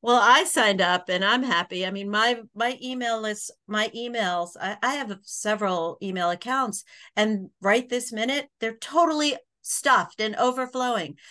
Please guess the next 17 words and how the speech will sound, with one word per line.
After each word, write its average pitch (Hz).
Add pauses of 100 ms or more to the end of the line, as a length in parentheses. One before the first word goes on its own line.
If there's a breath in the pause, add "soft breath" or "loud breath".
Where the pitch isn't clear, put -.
(120 loud breath)
But 214
this 349
is 269
an 247
email 202 (200 loud breath)
that - (100)
I 269
will 247
take 226
the 196
three 190
minutes 180
to 185
read 175
because 175
it 170
is 156